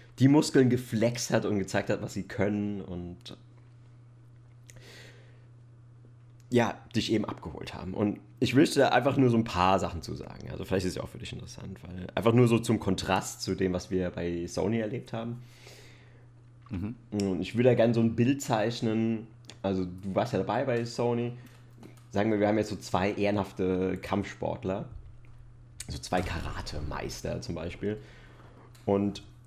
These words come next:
Speaker 1: Sony ist der eine Karate-Meister und wir als Zuschauer sind der andere Karate-Meister. Und da hat Sony schon, wie es eben für die Japaner sich auch rühmlich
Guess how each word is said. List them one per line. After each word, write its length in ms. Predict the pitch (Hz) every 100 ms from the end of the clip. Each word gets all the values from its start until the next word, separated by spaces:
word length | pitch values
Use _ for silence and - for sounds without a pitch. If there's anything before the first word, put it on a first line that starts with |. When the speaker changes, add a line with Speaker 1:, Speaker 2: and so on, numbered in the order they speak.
| -
Speaker 1:
Sony 680 | - - 117 135 131 127 123 - -
ist 120 | 208
der 80 | -
eine 180 | 98 123
Karate-Meister 760 | 123 101 107 104 98 101 113
und 100 | 101
wir 120 | 98 98
als 120 | -
Zuschauer 400 | - 107 95 85
sind 140 | 82
der 80 | 78
andere 220 | 78 80
Karate-Meister. 800 | - 76 - - - 95 - 117 120 - - - - - - - - -
Und 180 | - 107
da 60 | 110
hat 140 | 117
Sony 300 | 117 117 143
schon, 320 | 131 135 139
wie 80 | 117
es 240 | 113 - -
eben 180 | 101
für 100 | 101
die 60 | 95
Japaner 600 | 92 - 90 104 101 98
sich 180 | 95 -
auch 380 | 87 90 - - - - - - -
rühmlich 580 | 104 120 117 117 - -